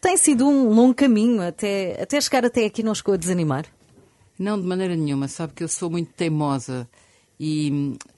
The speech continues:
Speaker 2: isto não foi fácil. Eu, quando comecei, estava praticamente sozinha. Nem o governo, nem o Partido Socialista estavam interessados nesta lei de bases. Lancei um processo participativo, nessa altura com a ajuda do Partido Socialista, porque também não, não conseguia fazer isto sozinha. Foi muito interessante, estas coisas também não são sabidas, mas foi muito interessante, porque ainda antes de haver a lei,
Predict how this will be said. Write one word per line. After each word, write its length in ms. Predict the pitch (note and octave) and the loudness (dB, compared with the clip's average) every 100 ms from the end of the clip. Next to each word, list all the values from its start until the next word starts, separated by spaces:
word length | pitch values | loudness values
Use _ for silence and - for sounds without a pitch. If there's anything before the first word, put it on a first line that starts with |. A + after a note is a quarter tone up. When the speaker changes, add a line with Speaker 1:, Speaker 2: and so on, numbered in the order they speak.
| - | -10
Speaker 2:
isto 280 | E3+ - F#3+ | -8 -6 -6
não 80 | |
foi 160 | D#3+ D3+ | -6 -8
fácil. 480 | - C3 B2 - C3 | -6 -6 -6 -8 -8
Eu, 100 | C3 | -10
quando 280 | - C3+ B2+ | -10 -12 -10
comecei, 400 | C#3+ B2 C3+ C3 | -8 -8 -6 -6
estava 280 | B2 C3+ B2+ | -6 -8 -8
praticamente 540 | B2+ B2+ - B2+ A#2+ | -10 -10 -8 -8 -8
sozinha. 340 | C3 B2 C3 | -8 -6 -4
Nem 200 | C3 D3+ | -2 0
o 40 | D3+ | -2
governo, 360 | B2 D3+ C3+ | -2 -4 -2
nem 100 | C#3 | -2
o 60 | C3 | -2
Partido 320 | C3+ B2 C3 | -6 -10 -12
Socialista 320 | - C3 B2 | -8 -8 -8
estavam 280 | B2 C3+ C3 | -10 -10 -6
interessados 460 | B2+ - - B2+ C#3 | -6 -8 -12 -10 -10
nesta 220 | B2 C3 | -10 -8
lei 120 | B2+ | -10
de 60 | A#2+ | -10
bases. 380 | A2 G#2+ - - _ _ _ _ _ E3+ | -10 -12 -14 -20 _ _ _ _ _ -6
Lancei 320 | F3+ - D#3 | -4 -2 -4
um 80 | C#3 | -6
processo 360 | - D3 - | -6 -10 -8
participativo, 720 | C3+ - - - A#2+ B2+ B2 C3+ | -10 -10 -10 -10 -8 -6 -6 -6
nessa 260 | C3 B2 | -6 -6
altura 240 | A#2 C3+ B2+ | -8 -8 -8
com 140 | - | -6
a 40 | |
ajuda 340 | A#2+ C3+ B2 A#2 | -6 -6 -6 -8
do 160 | A2+ | -10
Partido 300 | A2+ A#2+ B2 | -12 -12 -12
Socialista, 520 | - - A#2+ A#2+ - - | -10 -8 -8 -8 -10 -18
porque 240 | - - - | -20 -20 -14
também 280 | - B2 | -8 -4
não, 160 | A#2 A2+ - | -4 -6 -8
não 140 | A#2+ | -10
conseguia 280 | B2+ - C3+ | -8 -8 -8
fazer 240 | B2 B2 | -8 -8
isto 140 | A#2 - | -8 -10
sozinha. 400 | A#2+ C3+ C3+ - _ _ _ | -8 -4 -4 -6 _ _ _
Foi 160 | G3+ | -2
muito 180 | G3 F3+ | 0 0
interessante, 400 | D#3+ - E3+ D#3 | -2 -2 -4 -4
estas 220 | D3 C#3+ | -6 -8
coisas 260 | - C#3+ C3+ | -8 -8 -8
também 220 | - C3+ | -6 -4
não 100 | B2+ | -4
são 160 | A#2+ B2+ | -4 -6
sabidas, 440 | - B2+ C3+ B2+ | -6 -4 -6 -4
mas 120 | C#3 | -6
foi 140 | - C3+ | -6 -4
muito 180 | C3 C3+ | -4 -4
interessante, 360 | B2 - A2+ | -6 -8 -10
porque 160 | - F3 | -8 -4
ainda 180 | D#3 C#3+ | -2 -2
antes 160 | B2 | -4
de 80 | B2+ | -6
haver 180 | C3+ C3 | -4 -4
a 40 | |
lei, 300 | B2+ B2 B2+ | -4 -6 -8